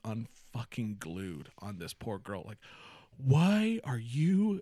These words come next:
taking the temperature of that man? What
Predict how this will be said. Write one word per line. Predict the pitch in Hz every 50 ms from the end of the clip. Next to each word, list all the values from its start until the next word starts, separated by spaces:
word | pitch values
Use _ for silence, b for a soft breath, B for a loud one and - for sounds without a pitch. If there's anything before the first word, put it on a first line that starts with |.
| - - -
taking | - 151 156 151 160 143 127 120
the | 117
temperature | - 147 156 151 160 156 - 175 170 160
of | 120 123 117 120
that | 123 123 78 -
man? | 123 127 120 120 117 117 113 - B B B B B B B
What | - 135 139 160 170